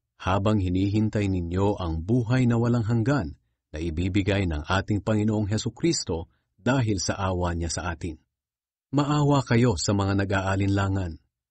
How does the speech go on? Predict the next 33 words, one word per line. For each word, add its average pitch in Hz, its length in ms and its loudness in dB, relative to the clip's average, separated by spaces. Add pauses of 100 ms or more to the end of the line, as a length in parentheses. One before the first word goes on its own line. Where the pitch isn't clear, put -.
(220)
Tulungan 175 460 4
ninyo 147 480 6
ang 131 240 2
iba 120 400 0
na 90 160 0
maligtas 110 560 2
sa - 20 0
kaparusahan, 110 800 0 (560)
na 87 80 0
para 104 320 2
bang 107 240 0
nagliligtas 104 640 0
kayo 98 320 2
ng 110 160 4
isang 117 260 2
bagay 85 380 0
na 95 160 0
masusunog 90 640 -4
na. 101 240 0 (640)
Maawa 101 640 0
kayo 101 320 0
kahit 117 400 0
sa 131 80 2
mga 120 240 4
taong 131 400 0
napakasama, 87 720 -4 (480)
pero 127 240 4
mag-ingat 143 560 2
kayo 131 320 2
sa - 160 0
masasama 95 480 -2
nilang 87 320 -2
gawa. 78 320 -8